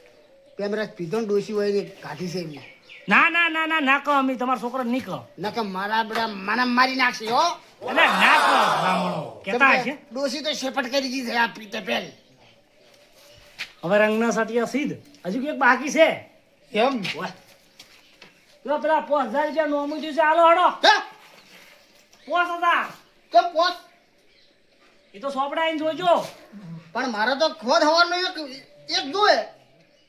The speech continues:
Speaker 2: એ તો તમને ખબર તો પડી છે કે થોડા ઘણી એ.
Speaker 1: મને તો કોઈ ખબર નહીં.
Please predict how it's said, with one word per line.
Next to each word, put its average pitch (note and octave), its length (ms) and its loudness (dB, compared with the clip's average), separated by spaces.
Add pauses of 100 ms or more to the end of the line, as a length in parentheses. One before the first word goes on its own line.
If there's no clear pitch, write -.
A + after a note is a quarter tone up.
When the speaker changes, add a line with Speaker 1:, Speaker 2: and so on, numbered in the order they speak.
(320)
Speaker 2:
એ G#3+ 60 -16
તો D#4 140 0
તમને D#4 320 -2
ખબર D4+ 340 2
તો E4 100 6
પડી D#4 300 -4
છે F4 80 2
કે - 80 -4
થોડા D#4 300 2
ઘણી D4+ 280 -2
એ. C#4+ 100 -2 (380)
Speaker 1:
મને G#3 200 -4
તો B3 100 -6
કોઈ C#4 200 -2
ખબર D#4 280 2
નહીં. E4 280 0